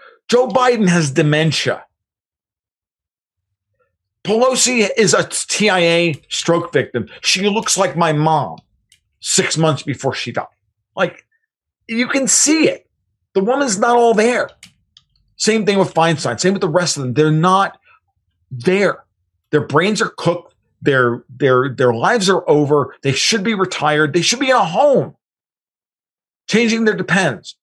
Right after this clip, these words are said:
while she, uh, and Pelosi while she chews on her dentures all day. That's what she should be doing while she watches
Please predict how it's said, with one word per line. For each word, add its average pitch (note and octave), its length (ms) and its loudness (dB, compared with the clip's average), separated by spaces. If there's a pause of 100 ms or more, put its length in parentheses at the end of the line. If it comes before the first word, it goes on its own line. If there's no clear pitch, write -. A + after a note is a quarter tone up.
(120)
while D3+ 200 2
she, D3+ 300 -2
uh, D3+ 220 4
and D#3 180 0
Pelosi F#3 420 0
while E3+ 140 2
she D#3+ 140 -4
chews F#3 300 -2
on F3+ 100 0
her E3+ 80 2
dentures D3 440 -2
all G#2 100 0
day. G#2 160 -6 (220)
That's A3+ 320 0
what A3 260 0
she G3+ 220 -2
should G3+ 200 -2
be G3+ 120 -4
doing G3 320 2
while E3+ 140 4
she F3+ 120 -6
watches F#3 380 0